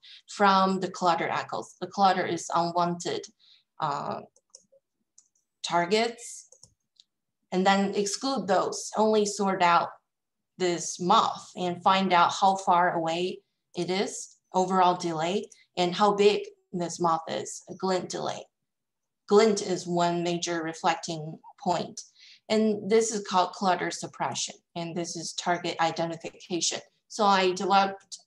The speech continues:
a model after auditory system of big brown bats to, that is capable of clutter suppression and target identification. This is, um, scan of,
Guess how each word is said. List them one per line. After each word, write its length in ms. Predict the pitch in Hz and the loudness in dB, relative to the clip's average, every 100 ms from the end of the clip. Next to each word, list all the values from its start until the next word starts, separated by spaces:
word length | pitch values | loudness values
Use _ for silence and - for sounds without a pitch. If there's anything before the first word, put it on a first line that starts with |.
| - | -2
a 80 | 185 | 0
model 800 | 180 180 185 226 247 254 254 - | 2 2 4 2 2 0 -4 -8
after 520 | 170 180 - 208 202 | -6 -6 -4 0 4
auditory 480 | 185 185 185 190 180 | 2 2 -2 -4 -6
system 560 | - 185 - 208 202 190 | -6 -8 -4 -2 0 -2
of 140 | 180 | -4
big 160 | 180 180 | -6 -4
brown 220 | 170 170 | -4 0
bats 640 | 165 214 - - - - _ - | 0 -2 -6 -16 -18 -20 _ -4
to, 260 | 190 180 180 | 0 2 4
that 180 | 190 180 | 2 2
is 160 | 180 | -2
capable 500 | - 190 180 175 170 | -4 -2 0 0 -2
of 160 | 160 - | -4 -8
clutter 300 | - 180 175 | -2 0 0
suppression 760 | - 180 180 170 - 156 156 156 | -6 -8 -4 -2 -2 -6 -8 -10
and 180 | 160 156 | -12 -10
target 440 | 180 165 156 151 _ - - - | -10 -8 -10 -12 _ -20 -16 -4
identification. 840 | 175 175 175 170 165 175 156 - - - _ _ _ _ _ _ _ _ _ _ _ _ - _ _ _ _ _ _ _ _ - - _ _ - _ _ _ _ _ _ _ - - - | -2 0 -2 -4 -10 -8 -6 -8 -10 -20 _ _ _ _ _ _ _ _ _ _ _ _ -20 _ _ _ _ _ _ _ _ -20 -20 _ _ -20 _ _ _ _ _ _ _ -20 -18 -6
This 200 | 247 262 | -2 0
is, 220 | 277 240 226 | -2 -4 0
um, 380 | 202 180 - | 2 0 -4
scan 480 | - - 208 196 196 | -10 0 2 2 2
of, 140 | 180 | 0